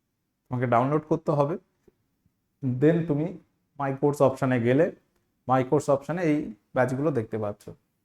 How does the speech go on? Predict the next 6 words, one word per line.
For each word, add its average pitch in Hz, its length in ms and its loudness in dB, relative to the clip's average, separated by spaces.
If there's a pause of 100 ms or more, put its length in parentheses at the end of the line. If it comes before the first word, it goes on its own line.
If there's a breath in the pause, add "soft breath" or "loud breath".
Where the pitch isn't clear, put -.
(1200)
উৎপল 208 320 8
দত্ত 220 200 10 (160)
নিম্নের 170 280 2 (100)
কোন 202 160 0 (100)
ছদ্মনামে 175 520 6 (240)
পরিচিত 147 340 -2